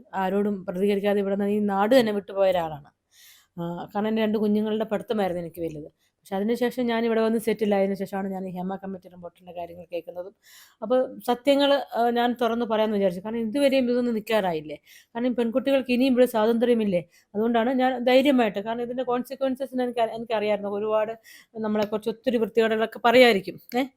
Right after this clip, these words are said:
ആയിക്കോട്ടെ, അതൊന്നും എനിക്കൊരു പ്രശ്നമല്ല. കാരണം ഞാനൊരു ചെറിയ പെൺകുട്ടിയല്ലല്ലോ. അപ്പോൾ ഞാൻ ഈ സത്യങ്ങളൊക്കെ, ഞാൻ എല്ലാ കാര്യം, എനിക്ക് നടന്ന കാര്യങ്ങളെല്ലാം ഞാൻ തുറന്ന് പറഞ്ഞു. ഇത് കേസ്, കേസിനോടൊപ്പം എസ് ഐ ടിക്കാർ വന്നു. അവരൊക്കെ എന്നെ വളരെ കാര്യമായിട്ടാണ് ഈ കേ-, എന്നെ സഹകരിക്കുകയും ഞാനും അവരോടൊപ്പം ഉണ്ടായിരുന്നത്.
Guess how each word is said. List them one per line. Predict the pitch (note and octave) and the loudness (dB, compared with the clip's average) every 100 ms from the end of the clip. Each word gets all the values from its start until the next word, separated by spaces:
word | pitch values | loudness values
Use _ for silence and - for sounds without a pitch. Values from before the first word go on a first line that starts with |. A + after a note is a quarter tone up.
| - - - B3 | -20 -20 -12 0
ആയിക്കോട്ടെ, | A#3+ B3 C4+ A3+ | 2 4 4 4
അതൊന്നും | A3+ B3 | 4 4
എനിക്കൊരു | B3 A#3 A#3+ G#3 | 2 2 -2 -2
പ്രശ്നമല്ല. | G3+ - G3 F3+ | -6 -2 0 0
കാരണം | G3+ A3 | 0 0
ഞാനൊരു | A3+ B3 | 0 0
ചെറിയ | A#3 A3+ B3 | 0 2 2
പെൺകുട്ടിയല്ലല്ലോ. | A3 A3 A3+ A3 F3 D#3+ - - - | 2 0 4 4 4 -2 -8 -18 -18
അപ്പോൾ | - G3+ | -6 -2
ഞാൻ | F#3 G3+ | 0 2
ഈ | B3+ | 2
സത്യങ്ങളൊക്കെ, | B3+ B3 C4+ C#4 C4+ C#4 | 2 4 4 6 4 4
ഞാൻ | C4 B3+ | 6 6
എല്ലാ | B3 C4 | 6 6
കാര്യം, | D4+ B3+ A#3 G#3 A3+ | 6 6 4 0 -6
എനിക്ക് | A#3 B3+ D#4 | -6 -2 2
നടന്ന | B3+ A#3 | 2 2
കാര്യങ്ങളെല്ലാം | A3+ A3 A3+ G#3 G#3+ | 0 -2 -2 -2 0
ഞാൻ | G#3 G3+ G3 | 0 -2 -2
തുറന്ന് | F#3 F#3 | -2 -2
പറഞ്ഞു. | F3 D#3+ E3 _ - - - _ | -4 -6 -12 _ -20 -20 -20 _
ഇത് | B3+ C4+ | 4 6
കേസ്, | C4 B3 B3+ A#3 | 6 4 4 4
കേസിനോടൊപ്പം | A#3 A#3 A3+ A3 A3 A3 | 2 2 2 2 2 2
എസ് | G#3+ G3+ A3 | 0 2 2
ഐ | |
ടിക്കാർ | G#3+ G#3+ G#3 | 2 4 4
വന്നു. | G3+ G3+ | 4 2
അവരൊക്കെ | G3+ G3+ G3+ | 2 2 2
എന്നെ | G3+ | 0
വളരെ | G3+ A3+ C#4 | 2 4 6
കാര്യമായിട്ടാണ് | B3 A3+ A#3 A3 G#3 G3+ G3+ | 6 6 4 0 -2 -4 -6
ഈ | F#3+ | -8
കേ-, | G3 F#3+ | -8 -6
എന്നെ | F#3+ G3 F#3+ | -6 -6 -6
സഹകരിക്കുകയും | F3+ F#3 F#3+ F#3+ F#3 G3 F3+ - - - | -8 -8 -6 -8 -4 -6 -6 -16 -20 -4
ഞാനും | G3 G3 | 0 2
അവരോടൊപ്പം | F#3+ F#3 F#3+ F#3+ G#3+ - | 4 4 2 0 -6 -4
ഉണ്ടായിരുന്നത്. | A3 G3 F3 F3 | 2 4 2 -2